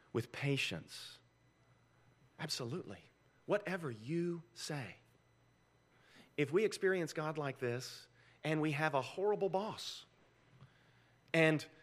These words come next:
and the Lord says, "Bless those who persecute you. Bless and do not curse." Absolutely. Absolutely. No grumbling. Absolutely. Be thankful.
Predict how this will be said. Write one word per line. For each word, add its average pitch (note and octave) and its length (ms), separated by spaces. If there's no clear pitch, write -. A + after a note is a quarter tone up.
and D#3 160
the D#3 80
Lord E3 320
says, E3 640
"Bless F3 260
those F#3 220
who G3 100
persecute F3 500
you. E2 200
Bless A#3+ 380
and A3+ 200
do A#3 140
not A3 240
curse." - 460
Absolutely. A3 680
Absolutely. D#3 640
No A#3 160
grumbling. A3 500
Absolutely. G3+ 640
Be D4 140
thankful. C#4+ 560